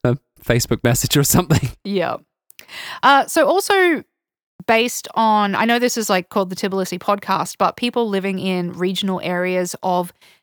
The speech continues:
Speaker 2: Tbilisi or in different cities, 'cause it's, you know, we talk about Tbilisi and Georgia, might wanna consider the, the company that they use because not all of them do regional delivery, nor do all of them do, like, delivery outside of Tbilisi. So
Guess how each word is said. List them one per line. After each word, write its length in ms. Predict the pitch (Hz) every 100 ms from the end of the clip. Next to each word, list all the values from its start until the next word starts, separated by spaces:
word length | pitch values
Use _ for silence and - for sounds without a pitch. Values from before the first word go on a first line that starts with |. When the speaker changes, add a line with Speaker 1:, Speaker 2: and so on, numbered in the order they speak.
| -
Speaker 2:
Tbilisi 480 | 196 208 214 226 202
or 120 | 190
in 100 | 180
different 320 | 185 190 175
cities, 560 | - 285 285 277 262 -
'cause 160 | 190
it's, 340 | 165 - - -
you 80 | 339
know, 120 | 180
we 60 | 226
talk 140 | 190
about 180 | 180 165
Tbilisi 360 | 185 175 170 175
and 240 | 190 190
Georgia, 420 | 180 170 165 180 220 - - -
might 240 | 202 226 190
wanna 160 | 226 220
consider 480 | 226 214 226 208
the, 520 | 190 196 190 185 180 -
the 80 | 190
company 400 | - 190 202 190
that 200 | 180 175
they 80 |
use 280 | 170 175 180
because 680 | - 196 190 175 170 170 -
not 380 | 202 196 202 - -
all 280 | 214 277 285
of 120 | 226
them 180 | 214 202
do 240 | 202 190
regional 420 | 165 190 175 185
delivery, 680 | 170 233 277 269 269 254 247
nor 220 | 214 214 202
do 140 | 208
all 200 | 185 190
of 120 | 185
them 160 | 185 180
do, 480 | 175 170 165 160 -
like, 240 | - - 175
delivery 360 | 175 170 160
outside 360 | - - - 175
of 100 | 170
Tbilisi. 600 | - 165 170 170 175 160 _ _ - _ _
So 600 | - 247 240 226 220 208